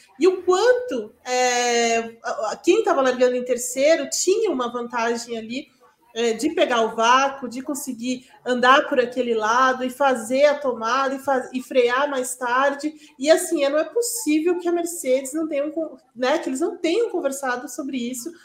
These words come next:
antes da corrida, né? Então aí você tem, é, um, uma questão ali da, da, da própria Mercedes em não tentar fre-, preencher todas as lacunas e mais a ausência completa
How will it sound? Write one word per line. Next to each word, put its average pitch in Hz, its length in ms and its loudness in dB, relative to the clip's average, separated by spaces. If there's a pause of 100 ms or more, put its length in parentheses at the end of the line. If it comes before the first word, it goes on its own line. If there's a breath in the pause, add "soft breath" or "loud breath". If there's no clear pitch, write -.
(260 loud breath)
antes 302 360 2
da 330 100 -2
corrida, 339 640 0 (220)
né? 254 340 2
Então 269 160 0
aí 285 220 0
você 339 240 0
tem, 247 440 -2
é, 233 260 -2
um, 254 220 0 (380)
uma 233 180 -6
questão 277 520 4
ali 277 240 0
da, 226 240 -2
da, 214 420 -2
da 220 140 -4
própria 359 420 4
Mercedes 254 560 0
em 247 80 -6
não 320 380 0 (280 loud breath)
tentar 302 520 2
fre-, 240 420 -4
preencher 269 380 -4
todas 320 300 0
as 330 120 0
lacunas 285 500 -2
e 466 140 4
mais 359 380 2
a 415 60 0
ausência 339 520 0
completa 339 760 -2